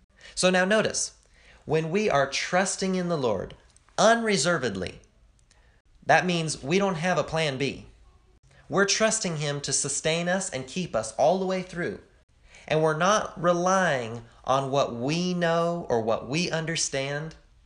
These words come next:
We're not leaning to our own understanding. Instead, in all of our ways, we're acknowledging Him. And it says that He shall direct our paths.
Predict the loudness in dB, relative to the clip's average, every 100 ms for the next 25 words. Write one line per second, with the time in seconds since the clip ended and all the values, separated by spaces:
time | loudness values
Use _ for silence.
0 | _ _ _ -6 0 0 0 -2 0 -2
1 | -4 -4 0 2 2 0 -2 -4 -4 -4
2 | -4 -4 -6 -8 -12 _ _ _ _ _
3 | _ _ -4 0 0 0 2 2 0 -8
4 | -20 -10 0 2 4 6 6 4 4 4
5 | 4 0 0 -4 -8 -12 -18 -2 0 2
6 | 0 0 0 2 2 2 -2 -6 -6 -6
7 | -6 -8 -20 _ -20 _ _ _ _ _
8 | _ -4 -4 -2 2 2 0 -4 -6 -8
9 | -6 -2 -2 -4 -10 _ _ -12 -6 0
10 | 0 0 -2 -6 -10 -6 -6 -2 0 0
11 | -4 -20 -20 -12 0 2 2 -2 -4 -4
12 | -12 -14